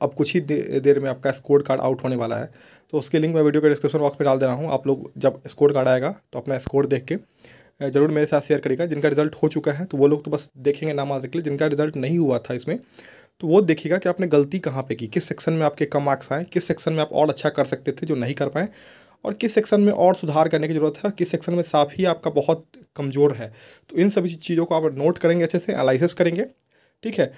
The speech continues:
सक्सेस नहीं मिलने के पीछे बहु-, एक दो तरह के लोग होते हैं, मैं आपको हमेशा बताता हूँ। एक, एक वो होते हैं जो उसका रोना रोते हैं और बोलते हैं कि मेरे से नहीं निकला, कब निकलेगा, नहीं निकलेगा,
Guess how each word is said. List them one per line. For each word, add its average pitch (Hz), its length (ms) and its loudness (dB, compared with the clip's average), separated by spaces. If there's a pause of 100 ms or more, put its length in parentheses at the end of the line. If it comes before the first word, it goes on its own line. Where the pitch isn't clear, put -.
(280)
सक्सेस 156 640 0
नहीं 180 160 2
मिलने 202 320 2
के 196 200 -2
पीछे 185 340 0
बहु-, 160 380 -2
एक 160 180 -6
दो 151 160 4
तरह 180 200 2
के 165 120 0
लोग 156 160 4
होते 143 220 -4
हैं, 170 60 -4
मैं 175 80 -4
आपको 143 200 -2
हमेशा 143 200 2
बताता 127 300 2
हूँ। 147 180 -6
एक, 160 200 0 (300)
एक 185 180 -4
वो 160 140 4
होते 147 300 -2
हैं 160 260 -10
जो 151 340 4 (340)
उसका 151 260 0
रोना 143 180 4
रोते 160 260 2
हैं 175 220 -2
और 143 220 0
बोलते 143 260 2
हैं 147 80 -4
कि 147 60 -4
मेरे 147 120 2
से 147 100 -8
नहीं 143 120 -4
निकला, 143 240 -2
कब 143 200 -4
निकलेगा, 143 340 -2
नहीं 139 160 -6
निकलेगा, 143 500 -2